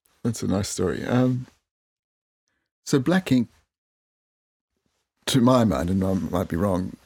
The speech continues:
seemed to me was the time when you started to become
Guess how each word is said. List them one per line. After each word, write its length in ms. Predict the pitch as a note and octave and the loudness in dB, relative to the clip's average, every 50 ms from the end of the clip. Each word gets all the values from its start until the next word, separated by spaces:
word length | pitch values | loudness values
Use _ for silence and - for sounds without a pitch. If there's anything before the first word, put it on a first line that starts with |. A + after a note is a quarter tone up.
| - _ _ _ - | -20 _ _ _ -10
seemed 360 | - - - A2 A2 G#2 F#2+ | -6 -2 0 2 2 2 0
to 80 | - G2+ | 0 0
me 140 | G2+ G2+ G2 | 0 0 2
was 540 | G2 G2 F#2+ F2+ F2 F#2+ - - - - - - | 0 0 -2 -2 -4 -4 -6 -6 -8 -8 -6 -4
the 80 | G#2+ | -4
time 340 | G2 - A2+ G#2+ G#2 G2+ F#2+ | -2 0 0 0 2 2 0
when 120 | G2 G2+ G2 | 0 0 0
you 200 | F#2+ G2+ G#2 F#2 | 0 0 -2 -4
started 380 | F2+ - - G2 F2+ F#2 F2+ - | -4 -2 -2 0 0 -2 -2 -4
to 80 | - | -8
become 460 | F2 - - G2 E2+ - - F2+ F#2 | -10 -6 -4 -4 -4 -4 -4 -6 -8